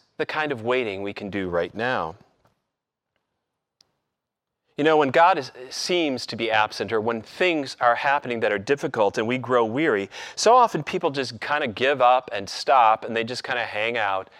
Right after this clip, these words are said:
and, quote, wait, until something good happened. That's not the biblical waiting. No, the time of waiting like this,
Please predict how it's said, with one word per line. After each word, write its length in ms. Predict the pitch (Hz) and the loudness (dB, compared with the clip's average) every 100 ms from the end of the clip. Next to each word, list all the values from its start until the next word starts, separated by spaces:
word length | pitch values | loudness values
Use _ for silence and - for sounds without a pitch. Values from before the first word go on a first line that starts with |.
| - _ - | -20 _ -8
and, 240 | 98 95 | -8 -6
quote, 340 | - 104 95 _ | 0 0 0 _
wait, 720 | 95 104 98 82 87 - - _ _ - | -4 -2 0 -2 -6 -14 -20 _ _ -10
until 360 | 110 - 113 | -8 -2 -2
something 480 | 101 113 101 101 92 | 0 -6 -6 -8 -6
good 320 | 101 104 98 | -2 -2 -2
happened. 600 | 90 123 117 110 92 87 - - - _ | -6 -4 -4 -4 -10 -12 -18 -20 -20 _
That's 400 | 104 101 113 - | 2 2 2 -2
not 200 | 147 143 | -4 -4
the 80 | 131 | -4
biblical 500 | 120 104 104 - 90 | -2 -2 -2 -4 -4
waiting. 460 | 87 85 82 73 73 _ _ _ _ _ _ _ _ _ _ _ _ _ _ | -4 -4 -8 -14 -20 _ _ _ _ _ _ _ _ _ _ _ _ _ _
No, 320 | 110 127 101 - - - _ - | 2 2 2 -4 -18 -20 _ -10
the 80 | |
time 400 | 120 - 160 185 | -8 2 4 4
of 140 | 185 113 | 0 0
waiting 360 | 120 123 139 | 2 2 0
like 260 | 117 95 87 | -2 -2 -2
this, 440 | 135 107 - - | 0 0 -2 -12